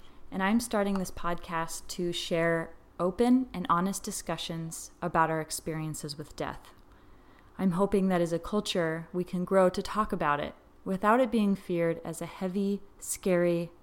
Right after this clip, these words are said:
and overwhelming topic. Let's talk about it more, get a little more comfortable with it,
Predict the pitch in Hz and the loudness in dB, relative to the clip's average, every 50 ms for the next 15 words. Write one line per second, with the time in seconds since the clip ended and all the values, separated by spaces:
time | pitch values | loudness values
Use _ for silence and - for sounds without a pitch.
0 | - - - - - - 175 - - 175 175 170 175 165 165 156 156 156 160 - | -20 -20 -20 -20 -12 -8 -6 -4 0 0 2 2 4 4 4 2 0 -2 -4 -6
1 | - - 143 139 - 160 - - - - - - - - - - - - - - | -4 -2 -2 -2 -4 -8 -12 -12 -16 -20 -20 -20 -20 -20 -20 -20 -20 -20 -20 -20
2 | - - - - - - - - - - - 240 247 247 - - - - 240 233 | -20 -20 -20 -20 -20 -20 -20 -20 -16 -6 0 0 0 0 0 -2 2 4 4 4
3 | 233 226 175 175 156 147 151 - 156 160 - - - 185 - - - - - - | 4 2 2 2 0 0 0 -4 -6 -6 -8 -10 -12 -14 -16 -20 -20 -20 -20 -20
4 | - - 202 185 185 185 185 196 208 220 233 247 247 247 - 202 180 170 - 160 | -10 -4 0 2 4 6 6 8 8 10 10 8 8 6 2 -2 -4 -4 -6 -6
5 | 151 151 151 156 147 - - 156 - - | -8 -6 -6 -8 -10 -8 -8 -8 -8 -10